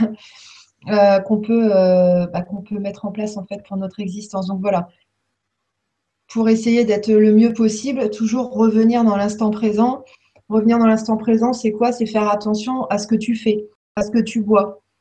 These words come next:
Euh, faire attention à, euh, je sais pas, euh, ce que t'es en train de regarder à la télé, euh, euh, à ce que, quand t'es en train de préparer ton repas, enfin bref. Toujours, euh, rester focalisé sur ce qui se passe maintenant pour, euh, bah,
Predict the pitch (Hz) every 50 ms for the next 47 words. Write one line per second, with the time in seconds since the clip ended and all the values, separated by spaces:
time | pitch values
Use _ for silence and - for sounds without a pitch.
0 | _ _ - - 196 196 196 190 220 214 214 208 196 196 - 202 202 202 - -
1 | 240 240 247 247 240 220 202 208 208 214 202 190 185 185 180 190 190 180 220 220
2 | 220 202 185 190 185 175 165 - - 202 - - 185 180 180 - 202 185 180 180
3 | 180 180 185 180 180 180 185 180 170 170 175 - - - 190 185 190 202 214 214
4 | 214 208 208 175 165 160 165 - - _ _ _ _ _ _ _ - 175 185 180
5 | 175 165 165 151 135 120 - - - 185 180 - - 196 185 180 175 175 - 190
6 | 190 185 - 190 185 180 - 196 190 185 _ _ - - 185 185 190 190 190 -
7 | 190 185 180 185 180 185 214 208 208 202 190 180 - 185 180 165 151 170 - _
8 | _ _ _ _ _ _ _ _ _ _ _ _ _ _ _ - 180 - 220 208
9 | 226 254 240 233 214 190 196 196 196 226 220 214 - 214 208 202 190 196 196 220
10 | 240 226 208 202 - - 214 - - - 214 214 214 - 220 208 208 202 208 208
11 | 220 214 208 180 170 - - _ _ _ _ _ _ _ _ _ _ _ _ _
12 | - 214 196 180 190 180 175 170 165 165 - - - _ _ _ _ _ _ _
13 | _ _ _ _ _ _ _ _ 139 165 170